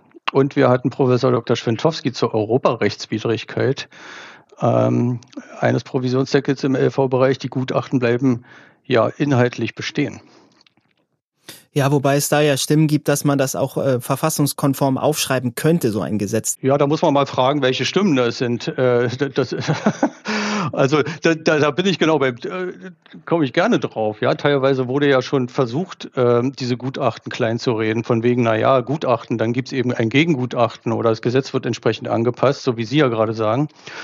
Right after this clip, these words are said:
Speaker 1: Oder das war ja schon da, das Gutachten, bevor überhaupt der finale Gesetzesentwurf vorlag. Ähm,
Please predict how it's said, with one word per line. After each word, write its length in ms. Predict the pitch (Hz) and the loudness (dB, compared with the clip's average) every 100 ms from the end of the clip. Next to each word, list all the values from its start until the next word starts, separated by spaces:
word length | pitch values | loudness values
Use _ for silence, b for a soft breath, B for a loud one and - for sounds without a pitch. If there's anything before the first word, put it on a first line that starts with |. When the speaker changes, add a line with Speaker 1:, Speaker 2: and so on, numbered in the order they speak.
| B B B | B B B
Speaker 1:
Oder 220 | - 123 | 2 4
das 200 | 120 110 | 4 2
war 120 | - 110 | 2 4
ja 120 | 123 | 2
schon 280 | - 123 107 | 2 0 4
da, 200 | 101 135 | 4 4
das 160 | 131 | 0
Gutachten, 460 | - 127 123 110 117 | -2 -4 -2 -2 -4
bevor 220 | 110 135 | 0 0
überhaupt 260 | 127 117 - | 2 0 2
der 80 | |
finale 380 | 107 120 113 110 | -2 0 0 2
Gesetzesentwurf 840 | 110 107 156 180 156 135 117 123 | 0 2 0 0 -4 -2 0 -2
vorlag. 600 | - - 113 117 127 147 - B B B B _ - | -2 -4 -2 2 2 0 -6 B B B B _ 0
Ähm, 640 | 117 117 113 113 113 117 | 2 4 2 2 0 0